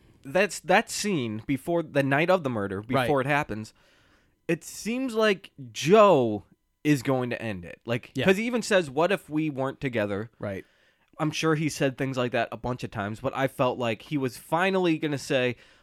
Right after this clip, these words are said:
Speaker 1: "All right, we're done. We'll go our separate ways."
Speaker 2: Yeah.
Speaker 1: Because this isn't good.
Speaker 2: Right.
Speaker 1: I could be so much more. It's probably a selfish reason.
Speaker 2: Yeah.
Speaker 1: You know, I could be more without you.
Speaker 2: Yes.
Speaker 1: And he's finally gonna do it. Um, I think it could have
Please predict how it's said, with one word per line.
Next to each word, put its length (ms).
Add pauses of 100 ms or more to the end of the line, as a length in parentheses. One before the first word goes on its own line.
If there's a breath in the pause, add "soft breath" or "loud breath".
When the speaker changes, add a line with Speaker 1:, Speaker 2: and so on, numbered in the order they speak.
Speaker 1:
"All 120
right, 200
we're 140
done. 460 (240)
We'll 140
go 180
our 100
separate 420
ways." 360
Speaker 2:
Yeah. 240 (120)
Speaker 1:
Because 280
this 180
isn't 280
good. 340 (220)
Speaker 2:
Right. 220 (320 soft breath)
Speaker 1:
I 120
could 240
be 120
so 220
much 260
more. 420
It's 160
probably 320
a 40
selfish 560
reason. 400 (140)
Speaker 2:
Yeah. 160
Speaker 1:
You 80
know, 300 (100)
I 120
could 200
be 100
more 300
without 440
you. 300
Speaker 2:
Yes. 400 (140)
Speaker 1:
And 120
he's 140
finally 320
gonna 220
do 220
it. 120 (460)
Um, 440 (1080)
I 140
think 280
it 200
could 260
have 320